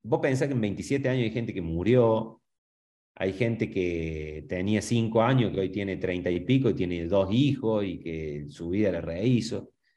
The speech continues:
Entonces, eh, es un poco también invisibilizar el tema, ¿no? Es como que Río Tercero sufre el atentado, sufre las consecuencias del atentado,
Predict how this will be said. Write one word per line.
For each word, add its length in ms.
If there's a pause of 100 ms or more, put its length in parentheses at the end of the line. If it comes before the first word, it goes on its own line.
Entonces, 520 (1080)
eh, 680 (100)
es 180
un 200
poco 260
también 680
invisibilizar 920
el 140
tema, 280
¿no? 360
Es 140
como 360
que 140
Río 200
Tercero 800 (180)
sufre 880 (320)
el 140
atentado, 920 (100)
sufre 440
las 160
consecuencias 880
del 80
atentado, 680